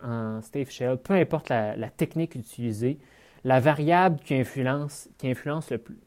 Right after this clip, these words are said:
la note fondamentale du fût, c'est l'épaisseur du fût.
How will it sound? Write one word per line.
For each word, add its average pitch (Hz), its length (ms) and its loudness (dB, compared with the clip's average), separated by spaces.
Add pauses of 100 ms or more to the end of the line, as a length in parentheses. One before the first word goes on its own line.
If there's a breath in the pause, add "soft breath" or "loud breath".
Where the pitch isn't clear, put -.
la 110 200 -4
note 139 340 4
fondamentale 120 800 -4
du 107 140 -8
fût, 156 200 -10
c'est 110 200 -8
l'épaisseur 123 960 -2 (400)
du 113 160 -12
fût. - 240 -18